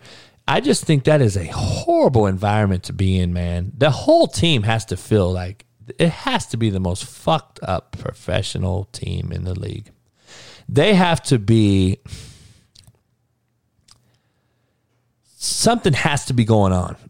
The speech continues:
Like, how the fuck can you play there? And Deshaun Watson's at practice, in meetings,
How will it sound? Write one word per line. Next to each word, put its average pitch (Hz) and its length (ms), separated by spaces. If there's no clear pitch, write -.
Like, 117 220
how - 340
the 143 200
fuck - 720
can 101 280
you 160 440
play 117 640
there? 95 500
And 95 280
Deshaun 175 520
Watson's 175 500
at - 240
practice, 117 540
in 147 180
meetings, 104 460